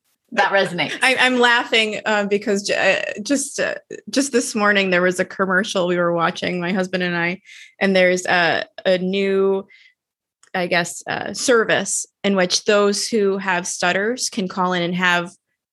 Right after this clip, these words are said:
Speaker 2: somebody translate for them and not have the stutter.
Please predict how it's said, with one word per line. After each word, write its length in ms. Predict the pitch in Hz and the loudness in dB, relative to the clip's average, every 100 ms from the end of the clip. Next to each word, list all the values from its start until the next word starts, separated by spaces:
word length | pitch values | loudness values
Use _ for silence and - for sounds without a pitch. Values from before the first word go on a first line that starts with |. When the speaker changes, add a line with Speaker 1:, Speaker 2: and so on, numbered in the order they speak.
| _ _ - | _ _ -8
Speaker 2:
somebody 360 | - 196 185 170 | 0 2 4 2
translate 800 | - 208 196 190 185 180 165 - | 0 2 0 0 0 0 0 -2
for 140 | 180 | -2
them 400 | 170 170 170 - - | 0 -2 -4 -8 -4
and 140 | 170 | -2
not 220 | 170 170 180 | 0 0 0
have 260 | 175 160 | -4 -4
the 80 | 160 | -8
stutter. 500 | - - - - | -6 -6 -4 -4